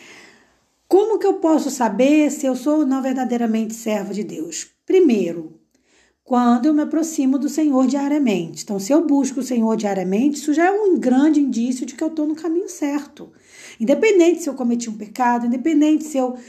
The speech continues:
fraquejei em algum momento, falei alguma coisa que não queria,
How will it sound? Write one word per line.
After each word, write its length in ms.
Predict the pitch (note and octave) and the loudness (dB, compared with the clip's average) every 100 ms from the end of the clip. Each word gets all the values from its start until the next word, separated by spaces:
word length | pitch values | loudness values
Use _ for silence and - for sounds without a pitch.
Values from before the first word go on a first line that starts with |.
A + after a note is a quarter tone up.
| - _ | -20 _
fraquejei 560 | - A3+ A#3 A3 G#3 | -6 -4 -2 -2 0
em 80 | A3+ | 0
algum 180 | G#3+ G#3 | 0 -2
momento, 500 | G3+ G3 A3 A#3 A3+ | -2 2 2 2 0
falei 240 | G#3+ G#3 | -2 0
alguma 220 | G#3+ G3+ F#3 | 0 -2 -2
coisa 180 | G3 | -2
que 80 | F3 | -2
não 160 | F#3+ F#3 | -2 -4
queria, 880 | - D#3+ F#3+ A#3 A#3 A3+ A3 A3 | -6 -4 2 4 4 2 2 -2